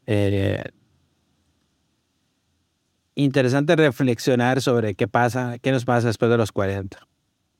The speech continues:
Yo simplemente lo veo como que va a ser una de los decenios más interesantes y chivas que,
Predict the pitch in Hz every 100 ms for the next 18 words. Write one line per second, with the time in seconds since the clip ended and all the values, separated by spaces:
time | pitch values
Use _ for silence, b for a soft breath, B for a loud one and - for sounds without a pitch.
0 | _ _ _ _ _ _ - 175 185 -
1 | 151 156 160 151 143 151 117 123 151 160
2 | 139 117 104 107 117 135 135 123 - _
3 | _ _ _ 123 123 127 123 120 - 117
4 | 104 104 95 - - 104 - 117 123 127
5 | 110 117 113 117 113 - - - 117 104
6 | 101 95 117 113 127 - 107 101 - 113
7 | 123 - - - _ _ _ _ _ _
8 | _ _ _ _ _ 110 107 101 95 90